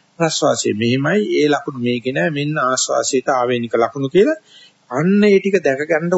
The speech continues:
උනන්දු කරවීම මේ නික්ඛම්ම ධාතු වීරිය සඳහා අපි දෙන අනුග්‍රහයක්. නික්ඛම්ම ධාතු වීරිය පෙත කාපට් කරලා දෙන්නා වගේ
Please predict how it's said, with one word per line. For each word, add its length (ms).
උනන්දු 260
කරවීම 640
මේ 280
නික්ඛම්ම 640
ධාතු 460
වීරිය 440
සඳහා 560
අපි 260
දෙන 300
අනුග්‍රහයක්. 540
නික්ඛම්ම 420
ධාතු 320
වීරිය 480
පෙත 280
කාපට් 420
කරලා 300
දෙන්නා 280
වගේ 260